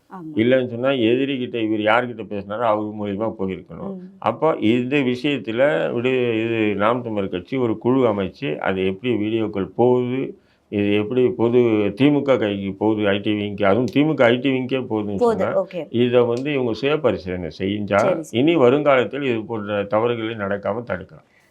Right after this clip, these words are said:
Speaker 1: சார், அதனால தான் விஜய் வந்து சீமான் கூட்டணிக்கு அழைக்க-, அழைப்பு விடுக்கும் போதெல்லாம் எதுவுமே பேசாம அமைதியா இருந்தாரா? இப்படிப்பட்ட ஒரு அவப்பெயர் கட்சிக்கு வருது அப்படிங்கிறதுக்காக.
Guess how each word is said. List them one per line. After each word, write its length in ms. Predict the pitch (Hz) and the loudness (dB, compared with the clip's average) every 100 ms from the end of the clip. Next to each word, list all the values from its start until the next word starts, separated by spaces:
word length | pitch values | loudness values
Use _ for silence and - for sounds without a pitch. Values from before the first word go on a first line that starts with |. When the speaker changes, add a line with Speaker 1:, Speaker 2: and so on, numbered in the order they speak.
| - | 4
Speaker 1:
சார், 100 | 359 | 6
அதனால 500 | 277 269 392 392 370 | 6 6 4 4 4
தான் 220 | 381 349 | 4 4
விஜய் 280 | 294 302 339 | 4 4 4
வந்து 300 | 294 294 302 | 4 4 2
சீமான் 420 | 302 294 302 277 | 0 2 2 2
கூட்டணிக்கு 400 | 294 294 285 269 | 2 4 4 4
அழைக்க-, 340 | 247 254 254 | 4 4 2
அழைப்பு 440 | - 240 277 277 285 | 2 4 4 2 2
விடுக்கும் 380 | 233 269 285 262 | 2 4 2 2
போதெல்லாம் 360 | 247 247 269 | 0 2 4
எதுவுமே 280 | 240 247 277 | 4 2 2
பேசாம 360 | 262 240 254 233 | 2 0 0 0
அமைதியா 340 | 208 220 226 202 | -2 0 2 0
இருந்தாரா? 460 | 180 170 175 190 | 0 -2 0 0
இப்படிப்பட்ட 580 | 220 240 269 254 262 262 | 0 -2 -2 0 2 2
ஒரு 180 | 240 240 | 2 4
அவப்பெயர் 540 | 240 320 339 330 294 | 4 4 4 4 4
கட்சிக்கு 420 | 247 226 - 233 | 2 -2 -2 -4
வருது 340 | 220 220 226 226 | 0 0 0 2
அப்படிங்கிறதுக்காக. 800 | 202 185 196 185 175 170 160 151 | 0 0 -4 -2 -4 -2 -2 -2